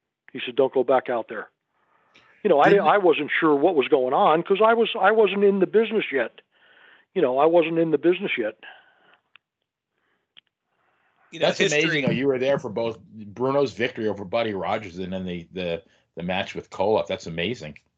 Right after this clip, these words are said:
Speaker 3: Yeah,
Speaker 1: Yeah,
Speaker 3: the, the tail
Speaker 1: yeah.
Speaker 3: end of both parts of history there.
Speaker 1: Yeah, uh, you know, like I said, you know, for me, uh, I was a fan. I was a fan, just like you guys were. I watched it on television. I had the wrestling magazines. I,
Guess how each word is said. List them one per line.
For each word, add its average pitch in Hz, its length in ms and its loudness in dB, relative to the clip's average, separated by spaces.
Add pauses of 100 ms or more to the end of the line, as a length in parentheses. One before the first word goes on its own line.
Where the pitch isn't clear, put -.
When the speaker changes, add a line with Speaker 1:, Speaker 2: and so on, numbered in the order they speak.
(340)
Speaker 3:
Yeah, 131 100 -8
Speaker 1:
Yeah, 269 260 2
Speaker 3:
the, - 60 -4
the - 40 -10
tail 151 320 0
Speaker 1:
yeah. 147 80 2
Speaker 3:
end 147 120 0
of 135 80 0
both 151 260 0
parts 131 220 -2
of 131 80 -8
history 127 300 -6
there. 123 260 -8 (1080)
Speaker 1:
Yeah, 254 220 6 (120)
uh, 175 60 4
you 220 180 4
know, 196 140 6
like 196 240 0
I 214 160 2
said, 180 240 0
you 214 80 -6
know, 208 180 0
for 190 100 0
me, 226 420 2 (500)
uh, 175 100 -4 (140)
I 175 120 2
was 247 160 0
a 233 60 -4
fan. 226 520 -2 (140)
I 160 160 -6
was 208 140 -2
a 185 160 -8
fan, 202 300 0
just 160 200 -4
like 185 200 0
you 202 80 -8
guys 190 260 4
were. 190 300 -2
I 160 80 2
watched 170 400 -2
it 156 60 -6
on 135 120 -6
television. 170 580 -2 (360)
I 147 120 2
had 156 200 2
the 143 80 4
wrestling 147 420 0
magazines. 170 680 -2 (380)
I, 156 140 2